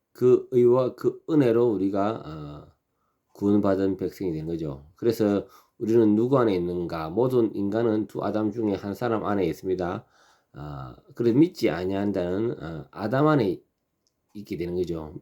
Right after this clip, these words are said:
믿지 않는 자는 정죄되고 죽음이 따르게 되고요.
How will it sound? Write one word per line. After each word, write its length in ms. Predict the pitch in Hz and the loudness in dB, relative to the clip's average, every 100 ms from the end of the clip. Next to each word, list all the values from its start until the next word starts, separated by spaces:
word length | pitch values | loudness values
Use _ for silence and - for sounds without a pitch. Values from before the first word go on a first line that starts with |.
| - | -10
믿지 260 | 139 135 95 | -8 -4 -4
않는 200 | 95 101 | -2 -2
자는 420 | 101 95 104 - | -2 -2 -4 -6
정죄되고 880 | 104 107 107 104 95 101 117 147 - _ _ _ | -2 0 0 0 0 0 0 -4 -14 _ _ _
죽음이 400 | - 123 107 92 | -6 0 2 2
따르게 320 | 82 82 82 | -2 -4 -4
되고요. 460 | 76 73 87 123 | -4 -4 -4 -6